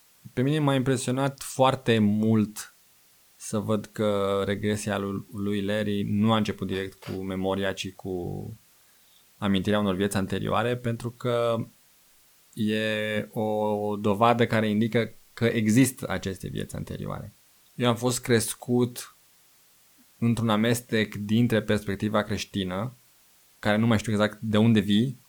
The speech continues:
parcă de la Dumnezeu și după ce mor te duci în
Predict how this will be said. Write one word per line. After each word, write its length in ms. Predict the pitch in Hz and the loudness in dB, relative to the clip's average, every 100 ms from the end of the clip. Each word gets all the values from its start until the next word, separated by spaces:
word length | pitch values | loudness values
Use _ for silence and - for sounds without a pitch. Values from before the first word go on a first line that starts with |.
| 147 117 104 - _ - | -14 -12 -12 -14 _ -4
parcă 220 | 107 110 | -2 0
de 100 | 104 | 2
la 100 | 104 | 2
Dumnezeu 460 | 107 104 104 107 | 4 2 2 2
și 160 | 117 - | 0 -4
după 160 | 107 104 | -4 -4
ce 160 | - | -2
mor 220 | 104 104 | 2 2
te 80 | 104 | 0
duci 240 | 101 101 98 | -2 -4 -4
în 240 | 98 107 | -4 -6